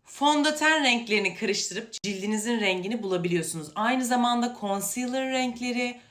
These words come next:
kontür renkleri ve allık renkleri var. Bence en mantıklı paletlerden bir tanesi bu Make Up For Ever'ın. Ya, ben bunu yurt dışından almıştım arkadaşlar. Bunlar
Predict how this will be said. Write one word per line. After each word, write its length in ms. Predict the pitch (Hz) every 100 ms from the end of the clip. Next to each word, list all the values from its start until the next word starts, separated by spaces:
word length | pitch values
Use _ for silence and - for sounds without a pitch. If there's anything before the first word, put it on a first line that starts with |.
| _
kontür 580 | - 208 196 180 254 254
renkleri 400 | 247 240 240 247
ve 60 | 254 -
allık 480 | 196 202 196 190 -
renkleri 340 | 151 143 151 175
var. 180 | 247
Bence 240 | 196 190 202
en 360 | - 220 240 - - -
mantıklı 600 | 180 185 185 - 196 180
paletlerden 760 | 196 175 170 180 170 175 180 185
bir 80 |
tanesi 500 | - 175 151 147 -
bu 100 | 156
Make 220 | 160 156 156
Up 100 | 160
For 180 | - 165
Ever'ın. 420 | 151 147 175 233 - - - -
Ya, 120 | 190
ben 160 | 247
bunu 120 | 262 262
yurt 200 | 254 -
dışından 280 | - 254
almıştım 400 | 240 196 196 190
arkadaşlar. 360 | 185 185 196 185
Bunlar 220 | 190 202